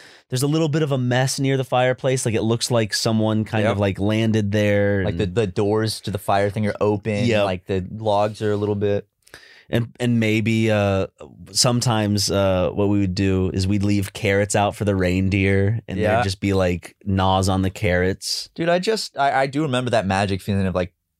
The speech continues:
Speaker 2: seeing on Christmas morning the tree for the first time and, like, seeing the fireplace, like, messed up and stuff.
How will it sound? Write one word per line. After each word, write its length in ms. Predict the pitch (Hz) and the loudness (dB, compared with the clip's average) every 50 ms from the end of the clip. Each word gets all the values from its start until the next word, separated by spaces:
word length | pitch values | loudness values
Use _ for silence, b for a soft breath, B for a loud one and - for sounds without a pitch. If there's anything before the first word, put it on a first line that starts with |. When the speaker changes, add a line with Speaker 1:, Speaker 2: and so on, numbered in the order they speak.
| _ _ - | _ _ -12
Speaker 2:
seeing 400 | - - - 110 101 101 107 104 | -10 -6 -2 0 0 0 0 0
on 140 | 101 95 92 | 0 0 -2
Christmas 280 | - - 101 - - 104 | -2 -4 -4 -4 -4 -2
morning 180 | 104 95 101 98 | -2 0 0 -2
the 60 | 85 | -2
tree 220 | - - 101 98 | -4 -4 -4 -4
for 100 | 95 - | -4 -4
the 60 | 110 | -6
first 260 | - - 117 113 113 - | -4 -2 -2 -2 -2 -2
time 260 | - 123 120 123 120 | -2 -2 -2 -2 -2
and, 60 | 110 | -2
like, 120 | 95 90 90 | -2 -4 -4
seeing 380 | - - 110 104 101 104 101 | -6 -4 -4 -2 0 0 0
the 180 | 95 95 87 80 | 0 0 0 -2
fireplace, 760 | - - 87 87 87 95 101 - - 107 104 104 101 - - | -2 -2 -2 0 0 0 -2 -2 -2 -2 0 0 -2 -2 -4
like, 180 | 101 101 - | -4 -4 -2
messed 300 | 113 110 104 104 - - | -2 -2 -2 -2 -2 -2
up 220 | 113 110 110 110 - | -2 -2 -2 -2 -2
and 120 | 120 113 | -4 -6
stuff. 360 | - - - 117 117 117 120 | -4 -2 -2 0 0 0 -2